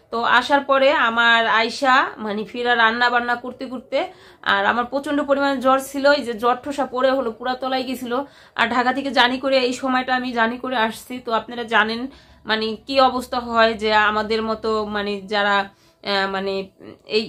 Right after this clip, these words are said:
এই সময় যাদের, তারা জানেন যে বা-, গাড়িতে করে আসতে কতটা অসুবিধা হয়। তো আমি ওখান থেকে আসার পরে, আহ, বাচ্চা কাচ্চা গোসল টোসল করাইয়া, আমি নিজে গোসল করি নাই, আমার অনেক জ্বর ছিল।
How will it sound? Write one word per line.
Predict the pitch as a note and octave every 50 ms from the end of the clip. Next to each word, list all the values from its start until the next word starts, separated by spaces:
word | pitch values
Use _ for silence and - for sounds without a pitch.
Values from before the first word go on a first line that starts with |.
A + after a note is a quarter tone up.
| -
এই | A3 A3+ A#3
সময় | G#3+ - G#3+ B3 A3+ A3 G#3+ G#3+
যাদের, | G#3 G#3 G3+ G3 G3+ G#3+ B3+ C#4+ _ _ -
তারা | - A3 G#3+ A3
জানেন | G#3+ A3 G#3+ G3+ G#3 G#3 G#3+
যে | F#3+ F#3+ G3+
বা-, | F#3 G3 G#3 G3+ - - G3 G3 G3
গাড়িতে | G#3 G3 G3 G3 G3 A3
করে | - G#3+ G#3
আসতে | G3 G3 G3 - - G#3 G3+
কতটা | - G3+ G3+ - A3 G#3+ G#3+ G#3
অসুবিধা | G3 F3+ G#3+ G#3 - A3+ G3+ G#3+ F#3+ G3+
হয়। | G3+ G3 F#3+ A#3+ C4 _ _ - - - _ _
তো | - A3+
আমি | G#3+ G#3+ G#3+ A#3 B3
ওখান | B3 B3 - C4 C4 B3
থেকে | C4 B3+ - C4 B3+ C#4 F4 - -
আসার | - A3 G#3+ - B3+ A3+
পরে, | A#3 A#3+ A#3 A3+ A#3 C#4+ F4+ - - _ _ _ _ -
আহ, | - G3 G3+ G3+
বাচ্চা | G#3 G#3+ G#3+ - B3 -
কাচ্চা | A#3+ A#3 - A#3+
গোসল | A#3 A3+ A3 A3 A#3+ B3+ A3
টোসল | A#3+ A#3+ A3+ A#3+ A3
করাইয়া, | A3 A#3 A3 G#3+ G#3+ G#3+ G#3+ G#3 A3 A#3+ - _ _ _ _ _
আমি | - - A3 A3+ A#3
নিজে | A#3+ A#3+ A#3+ A#3+ B3+
গোসল | B3 B3+ A#3 A3+ B3 A3
করি | A3+ A#3 A3+ A#3 G#3+
নাই, | A3+ A#3+ D#4
আমার | D4+ A3+ G#3+ G#3+ G#3+ G#3+
অনেক | A3 A3 A#3 A#3+ G#3+ F#3+
জ্বর | A3 A#3 A#3+ A#3+ A#3+ -
ছিল। | - B3 A3